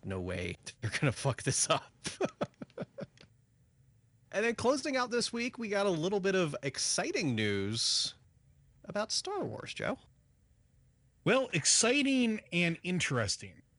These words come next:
Speaker 2: So E A has had this sort of stranglehold on the Star Wars I P for a very, very long time. And there's this interesting infographic going around that shows all of the games that came out while LucasArts was in control,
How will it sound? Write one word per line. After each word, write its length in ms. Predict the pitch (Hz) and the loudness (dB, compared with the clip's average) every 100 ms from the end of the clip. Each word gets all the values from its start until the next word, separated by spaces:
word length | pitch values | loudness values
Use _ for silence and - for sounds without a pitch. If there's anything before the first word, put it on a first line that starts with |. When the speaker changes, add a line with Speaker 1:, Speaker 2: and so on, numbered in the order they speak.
| _ - | _ -8
Speaker 2:
So 760 | - - - 170 165 160 156 160 _ _ _ - _ | -8 -4 0 2 4 2 0 -4 _ _ _ -20 _
E 160 | 214 262 | -2 0
A 240 | 240 220 | 2 4
has 180 | 180 175 | 4 2
had 220 | 170 151 | 0 0
this 140 | 135 - | -2 -2
sort 180 | 151 | -2
of 60 | 127 | -4
stranglehold 880 | - 127 127 127 117 120 113 107 110 | -4 -4 -2 0 -2 -2 -2 -4 -6
on 440 | 110 107 104 104 104 | -6 -4 -2 -4 -4
the 80 | |
Star 260 | 104 127 131 | -4 -2 -2
Wars 240 | 123 117 | 0 0
I 160 | 110 104 | 0 0
P 180 | 98 104 | -2 -6
for 200 | - 104 | -6 -6
a 20 | |
very, 300 | 101 135 127 | -2 -2 0
very 200 | 113 110 | 0 0
long 280 | 101 98 90 | -2 -4 -8
time. 160 | - - _ _ - - - | -12 -20 _ _ -20 -20 -2
And 180 | 123 123 | 2 4
there's 160 | 135 | 4
this 160 | 127 123 | 2 0
interesting 440 | 190 - 180 147 139 | 0 0 2 0 0
infographic 600 | 135 123 110 110 104 107 | 0 -2 0 0 0 -2
going 220 | 107 104 | -2 -2
around 320 | 101 101 101 | -2 -4 -6
that 100 | 107 | -6
shows 220 | - 107 | -6 -4
all 220 | 185 226 | -2 0
of 80 | 208 | 0
the 40 | 170 | 0
games 260 | 151 139 | 0 0
that 80 | 127 | -2
came 200 | - 120 | -4 -4
out 80 | 113 | -2
while 140 | 104 | -4
LucasArts 480 | 110 110 110 104 - | -4 -4 -6 -6 -6
was 140 | 101 | -6
in 100 | 104 | -4
control, 420 | 92 92 107 104 | -6 -6 -2 -2